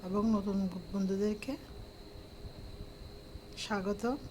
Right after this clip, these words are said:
আমার ভিডিওটি এভাবে দেখে নিতে পারেন। এভাবে প্রত্যেকটা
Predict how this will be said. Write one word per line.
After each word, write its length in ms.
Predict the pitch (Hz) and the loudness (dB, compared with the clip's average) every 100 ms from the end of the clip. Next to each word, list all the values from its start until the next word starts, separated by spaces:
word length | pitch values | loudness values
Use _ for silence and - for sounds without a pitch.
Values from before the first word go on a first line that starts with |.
| - - - - - - - - - - - - - - 202 | -10 -12 -12 -12 -12 -12 -12 -10 -8 -8 -8 -8 -10 -6 0
আমার 180 | 202 | 2
ভিডিওটি 520 | 190 202 196 208 208 240 | 6 6 8 6 6 2
এভাবে 380 | 240 196 196 208 | 2 2 4 4
দেখে 240 | 196 208 | 4 2
নিতে 240 | 208 202 | 2 2
পারেন। 280 | 220 226 254 285 - - - - - - - - - - - - - | 0 0 0 -2 -6 -8 -10 -12 -12 -14 -14 -14 -14 -12 -10 -10 -2
এভাবে 280 | 196 214 220 | 2 4 4
প্রত্যেকটা 680 | 220 202 - 220 - 247 | 2 0 2 0 2 0